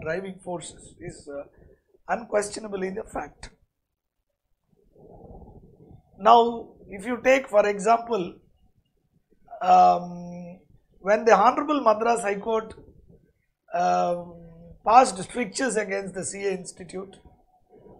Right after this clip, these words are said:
for financial indiscipline and not following the regulations, transparent process, Institute did not bother. Even in case of Honor-,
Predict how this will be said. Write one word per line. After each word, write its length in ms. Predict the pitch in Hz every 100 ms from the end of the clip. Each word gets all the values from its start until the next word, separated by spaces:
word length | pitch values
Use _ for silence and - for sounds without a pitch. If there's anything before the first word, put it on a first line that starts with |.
| -
for 180 | 185 175
financial 520 | 196 220 233 - 202
indiscipline 640 | 190 214 190 208 202 214 - - _ _ _ - - - - - _ -
and 160 | 170 175
not 240 | 202 285
following 480 | 202 220 233 240 233
the 380 | 202 190 170 175
regulations, 840 | 170 196 220 214 196 170 - - - _ _ _ _ _ _ _ _ -
transparent 680 | 196 214 - 254 254 247 - -
process, 640 | 175 180 180 208 196 - _ _ _ _ _ _ _ _ _ _ _ _ _ 214
Institute 420 | 247 - 294 302
did 140 | 220 214
not 300 | 269 247 185
bother. 340 | 214 254 - - _ _ _ _ _ _ -
Even 380 | 247 294 311 285
in 180 | 240
case 320 | 214 247 262 254
of 240 | 226 226
Honor-, 460 | 196 214 226 202